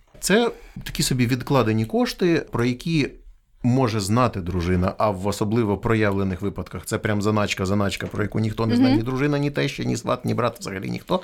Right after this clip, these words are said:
Speaker 1: Така ничечка, е, ну, яка там може витрачатися там на риболовні страсті, на випивку, тут уже в кого як, або просто там на придбання чогось дуже корисного в родину, але тоді, коли я вирішу, і ніхто про це не знає.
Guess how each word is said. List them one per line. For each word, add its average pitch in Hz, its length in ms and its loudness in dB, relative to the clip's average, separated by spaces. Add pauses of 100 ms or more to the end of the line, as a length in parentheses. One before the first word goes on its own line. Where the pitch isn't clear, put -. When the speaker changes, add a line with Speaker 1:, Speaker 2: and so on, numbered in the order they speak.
(220)
Speaker 1:
Така - 200 -2
ничечка, 123 680 2 (680)
е, 107 360 4
ну, 131 200 4
яка 180 520 4 (420)
там 107 140 2
може 104 340 2
витрачатися 98 720 -2
там 92 260 -4
на 113 140 2
риболовні 110 480 2
страсті, 160 460 0
на 113 120 4
випивку, 113 500 -2
тут 101 180 -8
уже 98 120 2
в 92 100 -2
кого 98 240 0
як, 123 320 0 (340)
або 127 520 6
просто 113 500 0
там 98 300 0
на 98 360 0 (340)
придбання 101 520 2
чогось 98 300 0
дуже 98 240 -2
корисного 98 480 2
в 92 60 0
родину, 98 420 4
але 107 200 2
тоді, 101 240 -2
коли 101 260 2
я 104 160 4
вирішу, 98 400 -2
і 110 80 -2
ніхто 104 240 -4
про 104 140 -4
це 113 120 -4
не 110 100 2
знає. 175 300 0